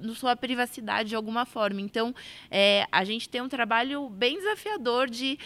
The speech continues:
é, entender qual que é o limite da personalização e de você realmente tá agregando valor na jornada desse cliente. Acho que uma das estratégias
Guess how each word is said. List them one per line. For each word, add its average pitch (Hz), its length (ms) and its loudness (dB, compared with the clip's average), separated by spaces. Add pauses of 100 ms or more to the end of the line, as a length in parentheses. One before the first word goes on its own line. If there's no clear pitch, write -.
(260)
é, 208 320 0
entender 240 580 0
qual 262 280 2
que 330 120 -4
é 339 40 4
o 359 40 2
limite 247 720 -2
da 208 180 0
personalização 220 1400 -2 (420)
e 302 160 0
de 330 120 -4
você 320 300 -2
realmente 269 800 0 (260)
tá 247 220 2
agregando 247 600 -2
valor 240 520 0
na 233 180 -4
jornada 220 520 0
desse 208 260 -4
cliente. 220 500 -4
Acho 196 120 -8
que 202 160 -8 (260)
uma 240 220 0
das 247 180 0
estratégias 214 1120 -2